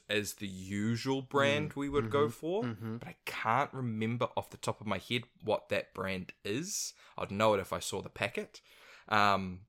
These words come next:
Speaker 1: but their, their chicken and, uh, sorry, their pork and chives, great, absolutely love them. And their veggie ones at the same time, great. Um, I guess the one,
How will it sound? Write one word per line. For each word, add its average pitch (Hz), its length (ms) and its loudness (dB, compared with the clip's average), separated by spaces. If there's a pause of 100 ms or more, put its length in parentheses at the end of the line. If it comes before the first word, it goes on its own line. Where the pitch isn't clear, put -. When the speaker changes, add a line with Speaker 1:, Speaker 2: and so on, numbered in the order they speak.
Speaker 1:
but - 280 0
their, 107 520 6
their 113 240 8
chicken 113 400 -4
and, 98 300 -4
uh, 95 140 0
sorry, 95 180 0
their 101 160 4
pork - 340 -2
and 104 120 -4
chives, 107 680 0 (180)
great, 95 440 -2
absolutely 92 400 -4
love 92 180 -4
them. 92 180 -2
And 92 120 -2
their 98 100 0
veggie 104 560 -2
ones 92 260 -4
at 87 60 -10
the - 60 -12
same 90 300 -4
time, 82 360 -4 (320)
great. - 500 -2 (520)
Um, 101 380 6 (120)
I 123 80 6
guess 143 220 2
the 254 100 -2
one, 147 380 2